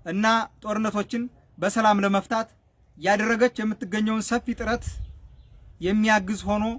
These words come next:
አላገኘነውም። እንዲያውም በተቃራኒው አገዛዙ በግትር የጦረኝነትና የጨፍጫፊነት ፖሊሲው እንዲጸና ራሳቸውን ከመንግስታዊ የጅምላ ጭፍጨፋ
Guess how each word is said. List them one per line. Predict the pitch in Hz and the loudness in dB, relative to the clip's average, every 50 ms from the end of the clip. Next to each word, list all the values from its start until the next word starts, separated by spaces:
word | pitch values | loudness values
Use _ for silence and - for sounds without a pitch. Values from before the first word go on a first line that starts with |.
| - - - - _ _ - | -10 -16 -20 -20 _ _ -2
አላገኘነውም። | 170 180 196 196 190 196 196 196 185 175 156 135 123 - - - - - - - - - - _ _ _ _ - - - _ _ - - - - - - - - | 2 4 4 6 4 2 0 0 -2 -2 -4 -4 -6 -8 -16 -20 -20 -20 -20 -20 -20 -20 -20 _ _ _ _ -20 -20 -20 _ _ -20 -20 -20 -20 -20 -16 -10 -6
እንዲያውም | 160 180 196 220 220 240 254 254 240 | -2 0 4 4 4 4 4 2 0
በተቃራኒው | 214 208 - 226 - 226 214 202 196 190 208 247 262 262 - - - - - - - - - - - - | 0 0 0 0 2 4 4 4 4 4 2 -2 -2 -4 -8 -12 -16 -18 -20 -20 -20 -20 -20 -20 -16 -10
አገዛዙ | - 156 160 165 226 220 220 214 208 190 226 262 277 277 - - - - - - - | -8 -8 -6 -4 -2 2 4 4 4 4 2 -2 -4 -4 -8 -12 -20 -20 -20 -20 -8
በግትር | - 170 185 196 226 - - 285 | -2 -2 0 0 -2 -2 0 2
የጦረኝነትና | 262 247 240 240 240 233 233 226 233 226 233 - 240 233 240 240 | 2 2 2 2 0 -2 0 0 0 0 0 -2 -2 -2 0 0
የጨፍጫፊነት | 226 214 214 247 226 190 - 233 214 190 214 220 233 226 - | -2 -2 -4 -6 -6 -6 -6 -6 -4 -2 -2 -2 -2 -4 -4
ፖሊሲው | - - 208 208 208 202 - 247 254 254 262 _ _ _ _ - - - - - _ - - - | -6 -4 -2 -2 -2 0 -2 -2 -2 -4 -6 _ _ _ _ -20 -20 -20 -20 -20 _ -20 -14 -6
እንዲጸና | - 185 208 233 214 - 226 208 214 214 208 208 - - - - - - - | -2 0 2 2 2 2 2 2 4 4 2 2 0 -6 -6 -6 -6 -6 -4
ራሳቸውን | - 170 190 208 202 220 208 208 - 233 233 247 254 254 254 - - - - - - _ - | 2 4 4 4 4 4 0 0 0 0 0 0 0 -2 -6 -10 -14 -18 -20 -20 -20 _ -8
ከመንግስታዊ | - 190 202 220 233 220 208 208 - 226 220 233 247 254 240 269 - | -4 -2 0 0 0 -2 -2 -4 0 2 2 2 2 0 -2 -6 -4
የጅምላ | 185 185 208 202 220 220 220 214 | -2 0 0 2 2 2 2 2
ጭፍጨፋ | 214 - - - - 233 208 | 2 0 -2 -8 -8 -6 -4